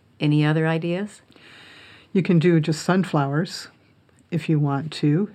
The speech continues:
Speaker 2: And those, tho-, that particular flower, you're going to attract different bees, different flies. And when the seeds are ready, birds.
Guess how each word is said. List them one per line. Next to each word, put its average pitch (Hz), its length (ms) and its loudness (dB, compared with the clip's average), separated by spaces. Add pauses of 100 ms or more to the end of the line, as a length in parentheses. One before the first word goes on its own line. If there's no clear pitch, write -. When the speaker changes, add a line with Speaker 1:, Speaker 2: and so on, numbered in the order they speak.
(120)
Speaker 2:
And 156 200 4
those, 214 440 2 (720)
tho-, 196 340 2
that 196 240 0
particular 185 460 -2
flower, 151 380 -2
you're 147 140 0
going 151 220 0
to 151 120 -8
attract 147 360 -6
different 165 360 -2
bees, 180 420 -2 (760)
different 160 280 -4
flies. 151 680 -4 (680)
And 156 300 0
when 170 460 2 (420)
the 156 100 -2
seeds 220 600 -2 (420)
are 165 140 -2
ready, 156 560 0 (1080)
birds. 147 540 -4